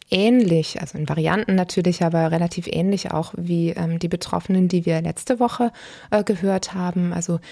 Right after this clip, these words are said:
ganz zentral sind diese Sorgen um den Schlaf. Also der Schlaf wird zum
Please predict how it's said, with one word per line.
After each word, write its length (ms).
ganz 220
zentral 680
sind 340
diese 220
Sorgen 580
um 140
den 160
Schlaf. 640
Also 220
der 120
Schlaf 400
wird 140
zum 160